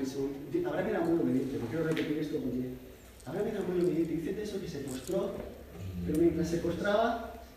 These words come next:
se reía en su corazón. Y Dios sabía de eso. Pero no lo tuvo en cuenta. Avanzamos en la historia pasa Sodoma y Gomorra.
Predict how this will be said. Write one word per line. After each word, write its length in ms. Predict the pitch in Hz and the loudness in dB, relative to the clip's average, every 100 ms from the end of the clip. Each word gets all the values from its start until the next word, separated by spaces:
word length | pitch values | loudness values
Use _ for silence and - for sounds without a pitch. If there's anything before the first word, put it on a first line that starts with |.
| - - | -18 -6
se 140 | 127 | -4
reía 300 | 131 175 170 | -2 -2 -2
en 60 | 127 | -4
su 160 | 123 | -6
corazón. 380 | 123 120 120 120 - - - - - 90 | -6 -6 -6 -6 -6 -8 -8 -12 -10 -6
Y 60 | |
Dios 320 | 131 170 180 170 - - - - | 2 2 2 -4 -8 -10 -12 -8
sabía 380 | 123 120 - - | -4 -2 -2 -2
de 1200 | - - - - 170 - - - - - 113 107 | -4 -12 -12 -8 -8 -8 -10 -10 -14 -12 -10 -8
eso. 160 | 110 - - - - - - - - - - - - - - - - - - - - - - - | -10 -10 -10 -12 -12 -14 -12 -12 -14 -14 -16 -16 -18 -18 -18 -18 -18 -18 -20 -20 -18 -18 -18 -8
Pero 120 | 127 | -4
no 80 | 139 | -4
lo 60 | 135 | -4
tuvo 240 | 127 101 | -6 -8
en 60 | 98 | -10
cuenta. 360 | 98 101 - 180 - - 170 - - 104 110 - - - - - - - | -10 -8 -8 -8 -10 -10 -12 -12 -14 -12 -10 -12 -12 -14 -14 -12 -12 -6
Avanzamos 640 | 127 127 196 208 220 208 | -4 0 2 2 2 0
en 100 | 180 | 0
la 100 | 180 | 0
historia 640 | 180 247 254 226 233 240 - - - - - - - - - - - - - - - - | 2 4 4 4 4 0 -4 -10 -14 -14 -16 -16 -16 -12 -12 -14 -18 -16 -16 -18 -14 -8
pasa 280 | 131 127 123 | -6 -6 -4
Sodoma 380 | 127 147 147 139 | -2 0 2 2
y 100 | 127 | 0
Gomorra. 520 | 147 208 226 208 | 2 2 2 2